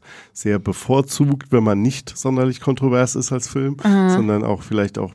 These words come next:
Speaker 1: Leute einen auf nur auf den dritten Platz oder vierten Platz der eigenen Rangliste sitzen.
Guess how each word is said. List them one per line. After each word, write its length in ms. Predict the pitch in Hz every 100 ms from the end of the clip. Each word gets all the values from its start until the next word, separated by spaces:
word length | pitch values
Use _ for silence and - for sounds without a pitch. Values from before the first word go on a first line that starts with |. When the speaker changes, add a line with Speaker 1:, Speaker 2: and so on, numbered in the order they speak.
| -
Speaker 1:
Leute 300 | 107 98 104
einen 200 | 98 98
auf 200 | 101 -
nur 260 | 98 95 92
auf 140 | 95 -
den 240 | 98 90
dritten 320 | 107 110 123
Platz 280 | 113 113 113
oder 120 | 110
vierten 320 | 101 123 120 120
Platz 220 | 120 117
der 100 | 113
eigenen 240 | 110 117
Rangliste 460 | 110 117 113 113 113
sitzen. 340 | 113 113 -